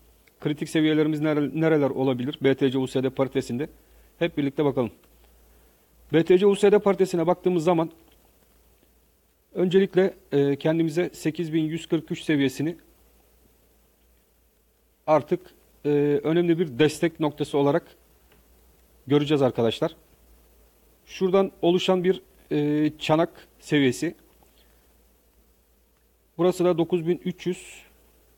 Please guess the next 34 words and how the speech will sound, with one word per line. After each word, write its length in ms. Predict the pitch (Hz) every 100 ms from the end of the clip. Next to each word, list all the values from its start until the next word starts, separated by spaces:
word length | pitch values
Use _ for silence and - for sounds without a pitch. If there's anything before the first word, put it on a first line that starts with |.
| _ _ _ _ _ _ _ _ _ _ _
yetmiş 400 | 147 151 170 -
yedi 160 | 151 151
seviyesinden 540 | 147 131 123 127 135
geçiyor. 320 | 110 - 151 190 _ _ _ _ _ _ _ _ _ _ _ _ _ _ _ _ _ -
Dokuz 280 | 156 180 165
bin 80 | 175
üç 220 | - -
yüz 120 | 160
yetmiş 320 | 165 - -
yedi. 240 | 151 117 - 139
E, 340 | 131 131 135
burada 240 | 185 196
biraz 260 | 196 202 165
dinlenme 360 | 185 190 190 185
olabilir 400 | 175 180 180 160
arkadaşlar. 480 | 139 131 123 127
Dokuz 240 | 131 143 135
bin 80 | 143
üç 160 | -
yüz 80 | 135
yetmiş 280 | 139 135 -
yedi 240 | 135 - -
seviyesinden 600 | - 139 131 127 120 120
B 100 | 135
T 140 | 131
C 80 | 127
U 120 | 131
S 180 | 127 127
D'de. 220 | 123 151 - _ _ _ _ _ _ _ _ _ _ _ _ _ 147
E, 240 | 135 139
bu 60 | 165
çanağı 380 | 180 175 180
burada 180 | 175 180
tamamlayıp 640 | 180 180 175 170 190 -